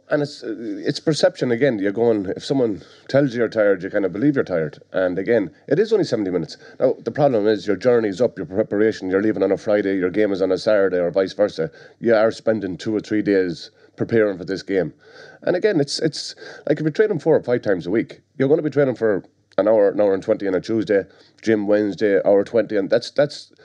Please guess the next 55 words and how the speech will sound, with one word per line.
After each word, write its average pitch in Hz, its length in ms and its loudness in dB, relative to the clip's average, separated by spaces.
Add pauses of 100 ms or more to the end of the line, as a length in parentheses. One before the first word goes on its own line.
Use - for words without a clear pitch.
(160)
that's 175 180 0
there 147 160 4
anyway. 156 340 0 (300)
But 131 160 0
you're 120 100 0
gonna 127 180 4
cut 127 160 -2
it 113 120 0
back. 113 280 0
And 113 120 0
I, - 80 0 (160)
I - 100 -4
think, 123 340 -4 (360)
I 220 100 2
don't 247 200 2
think 196 180 0
it, 151 100 2
it's, - 500 -2
it's, - 260 -4
and 117 140 2
I 117 60 2
don't 135 220 0
think 127 140 -4
Mayo 110 240 4
can 101 380 -2 (180)
let 101 240 4
it, 143 200 -6
or 127 120 4
any 180 120 2
team 127 180 -2
should 98 160 -2
ever 92 160 2
let 92 160 0
it 78 80 -10
say, 92 240 2 (340)
"Oh, 104 300 0
mentally 110 380 0
we're 92 180 0
fatigued, 95 460 -2
sure, 101 180 -4
we're 104 140 2
on 104 100 -2
the 95 100 -2
road." 101 280 0 (380)
Man 131 160 0
says, 107 280 -6
"We're, 117 140 2
we're 107 380 -2
playing 147 220 2
in 127 140 0
a, 120 100 2
in 98 180 2
a, 90 200 0
in 92 80 0
a, 90 220 0